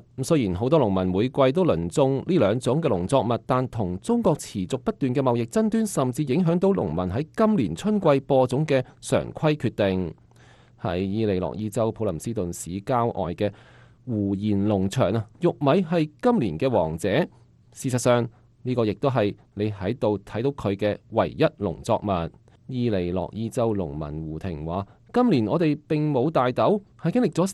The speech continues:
大約三個月嘅貿易戰之後啊，好明顯總統有長遠目標。當時我同我個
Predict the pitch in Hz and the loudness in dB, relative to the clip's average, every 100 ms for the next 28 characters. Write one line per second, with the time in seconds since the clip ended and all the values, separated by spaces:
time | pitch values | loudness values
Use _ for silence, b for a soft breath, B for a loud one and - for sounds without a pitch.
0 | - 165 156 170 - 233 220 165 151 170 | -2 0 0 0 0 0 2 0 0 -2
1 | 156 131 127 - 165 156 190 120 107 101 | 0 -2 -2 -2 -2 0 0 0 0 -2
2 | - - 156 87 80 127 - - - 135 | -8 -2 0 0 2 0 0 -6 -2 0
3 | 165 127 107 - 80 82 120 - 190 202 | 2 2 0 0 -2 0 0 2 2 0
4 | b _ - 139 135 98 b b b - | b _ 0 2 2 -2 b b b -4
5 | 98 117 82 95 113 | -2 0 -2 -4 -4